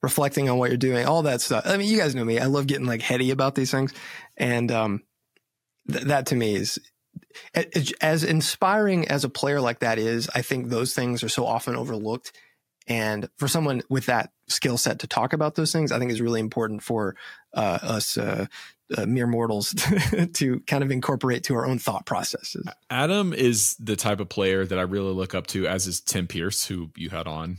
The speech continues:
Speaker 2: um, last week. I, these guys are so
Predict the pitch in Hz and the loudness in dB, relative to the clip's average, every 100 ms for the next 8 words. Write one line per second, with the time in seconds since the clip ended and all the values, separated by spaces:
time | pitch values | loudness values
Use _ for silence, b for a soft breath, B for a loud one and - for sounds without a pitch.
0 | - - 85 82 78 82 - 82 76 87 | -12 -10 -8 -8 -10 -14 -12 -10 -10 -10
1 | - - 101 B B B B B _ _ | -8 -6 -6 B B B B B _ _
2 | 104 101 107 135 - 104 98 98 87 76 | -14 -2 2 2 2 2 2 2 0 0
3 | - - _ - 98 98 - - - 110 | -4 -6 _ -2 0 2 2 2 2 4
4 | 110 127 139 127 | 4 4 2 -2